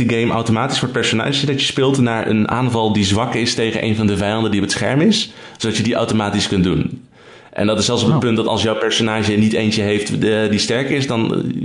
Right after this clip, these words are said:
Speaker 1: geeft hij zelfs de op-, optie om een baton pass te doen op een bepaald punt.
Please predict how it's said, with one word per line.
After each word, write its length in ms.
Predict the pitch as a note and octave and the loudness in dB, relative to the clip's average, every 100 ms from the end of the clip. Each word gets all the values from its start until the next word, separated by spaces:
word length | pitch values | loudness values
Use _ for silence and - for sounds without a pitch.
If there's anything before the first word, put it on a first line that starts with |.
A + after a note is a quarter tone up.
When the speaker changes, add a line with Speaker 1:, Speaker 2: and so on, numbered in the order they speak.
| - | -8
Speaker 1:
geeft 260 | - A#2+ A#2 | -6 -2 0
hij 80 | G#2 | 0
zelfs 220 | A2 G2+ | 2 2
de 80 | A2 | 2
op-, 440 | G#2+ A2+ G#2+ - - | 2 0 0 0 0
optie 260 | B2 A2+ | 0 2
om 80 | G#2 | 2
een 80 | F#2+ | 2
baton 340 | G2+ A2 B2+ | 0 2 2
pass 280 | B2+ C3+ C3 | 2 2 2
te 80 | C#3+ | 2
doen 200 | B2+ F#3 | 2 4
op 120 | F#3+ | 4
een 60 | B2 | 2
bepaald 320 | A#2+ B2 A2 | 0 0 0
punt. 300 | C3 G3 - | 2 2 0